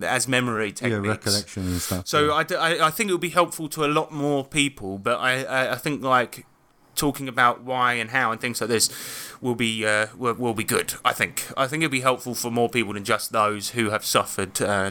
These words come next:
Speaker 1: trauma to the brain.
Speaker 2: Well, also it'll be, um, eye-opening because there's a lot of stuff that is actually helpful.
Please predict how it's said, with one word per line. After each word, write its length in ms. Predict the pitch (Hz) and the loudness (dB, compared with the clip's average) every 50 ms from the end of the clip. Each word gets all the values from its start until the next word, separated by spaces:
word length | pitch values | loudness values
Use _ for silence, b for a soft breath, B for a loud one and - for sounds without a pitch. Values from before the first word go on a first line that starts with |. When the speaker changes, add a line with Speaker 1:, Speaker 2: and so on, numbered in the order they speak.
| 95 - - | -4 -4 -4
Speaker 1:
trauma 500 | - - 131 107 101 107 107 101 101 101 - | -2 0 0 0 0 0 2 0 0 0 -2
to 100 | - 104 | -2 0
the 180 | 101 98 101 - _ _ _ - | 0 0 0 -2 _ _ _ -8
brain. 360 | - 120 104 95 98 196 202 | -4 -2 0 2 2 2 2
Speaker 2:
Well, 100 | 208 196 202 | 2 2 0
also 160 | 220 214 208 | 0 0 0
it'll 100 | 185 147 | 0 0
be, 260 | 123 127 127 117 117 113 | 0 2 2 2 2 2
um, 240 | 113 110 107 104 - _ _ - | 0 -2 -4 -6 -10 _ _ -4
eye-opening 600 | 123 120 127 120 113 101 - 98 92 90 90 90 | -2 0 0 0 0 -2 -2 -4 -4 -2 -2 -4
because 260 | 90 98 - 98 90 | -4 -6 -6 -6 -4
there's 220 | - 104 101 95 110 | -2 -2 -2 0 0
a 20 | |
lot 120 | 117 117 | 0 -2
of 60 | 95 - | -2 -2
stuff 280 | - 110 92 - - | -2 -2 -2 -2 -4
that 220 | - 92 80 69 52 | -4 -4 -4 -6 -8
is 180 | - 104 104 107 | -12 -4 0 0
actually 400 | 101 90 - - - 98 92 90 | 0 0 -2 -4 -4 -2 -2 0
helpful. 480 | 82 104 104 - - - 98 95 - | 0 0 0 -2 -4 -8 -8 -8 -8